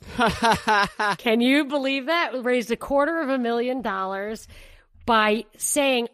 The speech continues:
Speaker 2: "I'm an Intel agent and I need your help. And you're not allowed to be a, use your government position to raise money." That's just one thing in the story.
Speaker 1: Wow. That's right on the heels of the guy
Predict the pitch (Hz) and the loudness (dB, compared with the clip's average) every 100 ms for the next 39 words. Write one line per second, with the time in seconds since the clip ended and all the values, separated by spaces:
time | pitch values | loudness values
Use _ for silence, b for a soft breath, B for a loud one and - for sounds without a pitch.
0 | - 240 233 247 233 220 262 247 - 247 | -4 0 0 0 -4 -2 -2 -2 -2 -6
1 | 254 247 240 202 _ _ _ 247 254 220 | -4 -4 -6 -10 _ _ _ -4 -4 -2
2 | 311 320 - - 220 196 196 202 202 180 | -2 -4 -6 -8 -4 -2 -2 -2 -2 -6
3 | 202 175 - - _ 208 190 175 185 202 | -8 -8 -12 -16 _ -4 0 2 2 2
4 | 208 214 196 196 190 151 220 220 208 208 | 0 -2 -6 -8 -10 -10 -6 -4 -4 -6
5 | - - 180 - 233 254 220 247 214 214 | -10 -12 -14 -14 -16 -4 0 0 -2 -8
6 | 160 202 190 196 190 170 208 - 180 180 | -4 -4 -2 -6 -8 -12 -12 -12 -14 -14
7 | 175 196 185 190 170 165 - _ _ - | -10 -8 -8 -8 -10 -12 -18 _ _ -6
8 | 196 214 185 202 233 196 - 170 160 156 | -2 -2 0 2 2 0 -4 -6 -6 -8
9 | - - 160 143 127 120 123 127 110 98 | -10 -14 -14 -14 -4 -2 0 2 2 0
10 | 107 123 - 113 131 139 143 143 127 131 | -2 -6 -10 -2 2 2 0 -2 -4 -2
11 | 131 131 123 113 113 101 104 113 113 110 | -2 0 -2 -4 -6 -8 -8 -6 -6 -6
12 | 107 113 | -10 -14